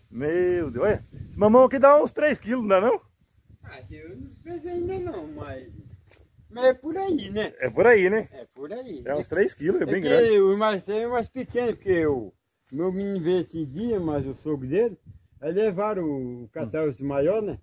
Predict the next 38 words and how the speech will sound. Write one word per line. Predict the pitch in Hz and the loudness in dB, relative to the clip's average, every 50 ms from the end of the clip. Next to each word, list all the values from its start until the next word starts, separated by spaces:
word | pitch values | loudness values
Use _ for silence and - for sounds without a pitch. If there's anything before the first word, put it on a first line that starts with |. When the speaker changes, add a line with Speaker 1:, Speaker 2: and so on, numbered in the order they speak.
| _ _ _ | _ _ _
Speaker 1:
Sim, | _ - 143 151 | _ -8 -6 -4
Speaker 2:
E | 151 | -2
Speaker 1:
aham. | 143 131 151 - 156 | 0 0 0 0 2
Speaker 2:
levaram | 170 165 151 160 170 170 | 2 2 2 0 -2 -2
pra | - 202 196 180 | -2 -4 -4 -2
fazer | - 208 196 170 196 208 | -2 -4 0 2 2 2
doce, | 180 147 156 185 196 175 - - | 2 2 2 2 2 2 2 0
né? | 151 147 143 | 0 2 2
Speaker 1:
Fazer | 143 139 123 156 151 | 2 0 0 -2 -2
doce, | 120 127 135 147 - - | 0 0 0 0 0 -2
é | 139 | -2
bom, | 127 139 | 0 0
Speaker 2:
É. | 143 120 | 0 0
Speaker 1:
isso | 113 | 0
é | 147 | -2
bom | 143 151 160 | -2 -2 -4
pra | 147 117 | -6 -8
fazer | 143 151 | -8 -6
doce, | 131 127 120 107 - | -4 -4 -4 -6 -10
hein? | 147 120 | -12 -8
Speaker 2:
É, | 135 | -4
Speaker 1:
Muito | 135 135 135 | -2 0 2
Speaker 2:
aí | 139 143 147 147 160 | 2 2 2 2 2
Speaker 1:
bom. | 165 196 | 2 0
Speaker 2:
levaram, | 208 202 180 202 180 165 | -2 0 0 0 0 0
mas | 147 143 135 123 | 0 -2 -4 -4
tem | - 151 151 151 | -4 -4 -2 -2
o | 151 147 | -2 -2
mais | 147 156 160 156 - | -2 -2 -2 -4 -6
pequeno, | - 208 175 139 208 185 156 143 | -10 -16 -8 -4 -2 -2 -2 -2
mas | 139 135 135 131 127 | -4 -4 -6 -6 -4
Speaker 1:
Sim. | 131 131 | -2 -2
Speaker 2:
dá, | 120 - 190 | -2 -2 -2
mas | 147 139 139 139 | -4 -6 -6 -6
é | 135 | -8
cada | 131 - 180 196 202 226 | -8 -10 -12 -12 -12 -14
bitelão | 214 202 202 - - 208 196 208 226 247 | -18 -18 -20 -16 -12 -10 -8 -8 -8 -8
assim. | 247 - - 220 160 120 | -10 -10 -10 -10 -10 -10